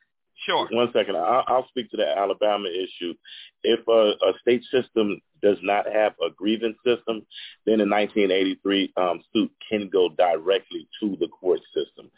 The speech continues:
Speaker 2: But if there is a grievance sy-, system in place in your state, you have to exhaust every, um, available remedy that you have. So the Alabama, um,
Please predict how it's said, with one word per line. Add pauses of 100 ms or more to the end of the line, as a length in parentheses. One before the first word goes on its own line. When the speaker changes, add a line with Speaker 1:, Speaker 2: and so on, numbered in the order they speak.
(380)
Speaker 2:
But
if
there
is
a
grievance
sy-, (200)
system
in
place (140)
in
your (100)
state, (340)
you
have
to
exhaust (160)
every, (460)
um, (340)
available
remedy (160)
that
you
have.
So
the
Alabama,
um,